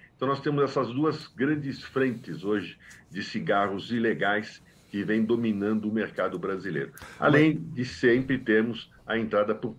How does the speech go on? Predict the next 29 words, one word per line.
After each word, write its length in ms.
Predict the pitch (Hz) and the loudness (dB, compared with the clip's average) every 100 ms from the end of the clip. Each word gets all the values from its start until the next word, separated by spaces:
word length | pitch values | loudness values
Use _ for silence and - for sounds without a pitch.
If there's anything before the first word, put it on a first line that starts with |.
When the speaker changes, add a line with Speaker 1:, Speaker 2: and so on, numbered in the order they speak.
| - | -12
Speaker 1:
por 120 | 110 - | -12 -2
portos, 500 | 104 90 82 - - | 0 0 -2 -14 -12
né? 160 | 82 - - - - | -10 -12 -16 -20 -8
É, 160 | 90 98 | -2 0
o 120 | 110 | -2
que 160 | - | -2
vem 200 | 156 180 | 2 4
do, 120 | 170 160 120 127 123 | 4 0 0 -4 0
da 160 | 123 | 0
Guiânia 640 | 113 117 104 113 113 92 87 | 0 0 2 2 2 0 -4
e 100 | 90 | -6
por 240 | - 90 80 | -8 -10 -4
portos, 720 | 113 131 120 - 73 - - | 4 6 6 0 -14 -18 -20
especialmente 640 | - 101 98 95 92 82 | -10 -8 -6 -4 -4 -2
aí 80 | 82 | -2
no 120 | 82 | -2
Nordeste, 720 | 76 76 69 82 113 104 - - - - _ | -4 -4 -2 4 4 2 -8 -20 -20 -20 _
são 220 | - 104 | 0 2
marcas 680 | 104 110 110 113 107 - - _ _ | 2 0 0 -2 -2 -6 -20 _ _
o-, 340 | 101 107 104 | 2 2 2
orientais, 760 | 104 123 117 - 85 78 - - | 0 0 -2 -2 -2 -4 -8 -12
né? 180 | 85 107 - - - | -10 -10 -14 -20 -4
Marcas 460 | 90 90 90 87 82 | 0 0 2 0 0
chinesas, 840 | - 90 107 117 107 107 107 - - - - - | -4 0 4 4 4 0 0 -4 -20 -20 -20 -4
marcas 600 | 87 98 90 - 85 78 | 2 2 0 -2 -4 -4
da 120 | 80 | -6
Coreia 460 | - 90 90 87 | 0 4 6 4
do 120 | 80 82 | 0 -6
Sul, 440 | - 123 127 | -6 -2 -2